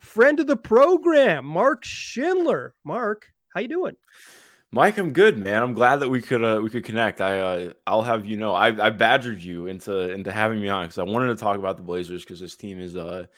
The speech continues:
Speaker 2: A, really enjoyable, but also just kinda funky this year. They've been in a weird slide recently, and so I'm, I'm excited to talk, man. But how are you doing?
Speaker 1: I'm doing well. Listen, um, this w-,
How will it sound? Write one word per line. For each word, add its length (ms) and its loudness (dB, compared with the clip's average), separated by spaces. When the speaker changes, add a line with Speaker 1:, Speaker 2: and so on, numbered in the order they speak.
Speaker 2:
A, 220 6
really 360 -2
enjoyable, 480 -6
but 140 -8
also 280 -4
just 200 -14
kinda 200 -8
funky 360 -8
this 200 -10
year. 220 -8
They've 160 -8
been 140 -6
in 160 -6
a 80 -4
weird 260 -8
slide 400 -6
recently, 480 -10
and 260 -12
so 160 -10
I'm, 180 -10
I'm 120 -8
excited 300 -8
to 80 -8
talk, 300 -18
man. 160 -14
But 80 -10
how 60 -4
are 80 -2
you 120 -6
doing? 240 -16
Speaker 1:
I'm 120 -2
doing 360 -2
well. 440 -2
Listen, 480 -8
um, 380 -8
this 220 0
w-, 260 -16